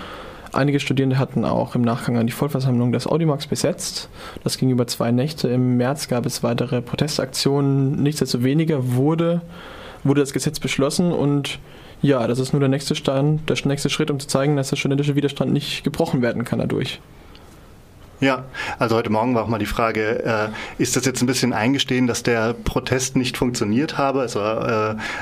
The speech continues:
Speaker 2: also muss man jetzt den rechtlichen Weg gehen oder bleibt es auch beim Protest? Kann das zusammengehen oder ist das jetzt einfach ein neuer Versuch?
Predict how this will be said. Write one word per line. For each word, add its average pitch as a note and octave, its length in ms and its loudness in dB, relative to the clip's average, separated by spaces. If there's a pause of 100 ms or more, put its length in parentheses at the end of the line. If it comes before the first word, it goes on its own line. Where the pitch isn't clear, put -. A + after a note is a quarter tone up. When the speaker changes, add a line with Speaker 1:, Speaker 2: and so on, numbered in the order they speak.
Speaker 2:
also A#2 340 0 (200)
muss C3+ 200 2
man C#3+ 140 2
jetzt A#2+ 100 -4
den A#2+ 80 0
rechtlichen A#2+ 420 0
Weg G#2+ 140 0
gehen D#3 200 2
oder C3+ 160 0
bleibt A2+ 320 -4
es - 160 -6
auch B2+ 140 -4
beim A#2+ 160 0
Protest? C#3+ 420 -2
Kann A2+ 160 2
das A2+ 120 -4
zusammengehen D3 600 2
oder B2 160 2
ist A2+ 140 -4
das A#2 60 -2
jetzt B2 160 -2
einfach A2 200 -2
ein A2+ 120 2
neuer G2+ 240 2
Versuch? G#2+ 340 -2